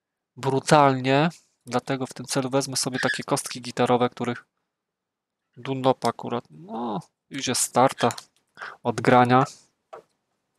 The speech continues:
I szukam miejsca, w którym mógłbym to jakoś podważyć. Nie wiem, czy to Chińczyki kleili,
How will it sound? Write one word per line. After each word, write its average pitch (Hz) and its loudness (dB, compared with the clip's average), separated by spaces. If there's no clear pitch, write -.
I 127 -4
szukam - 4
miejsca, 143 0
w - -20
którym 131 -2
mógłbym 127 -4
to - -4
jakoś - -4
podważyć. 139 4
Nie 131 4
wiem, 123 0
czy - -2
to 117 -10
Chińczyki - -12
kleili, 135 -8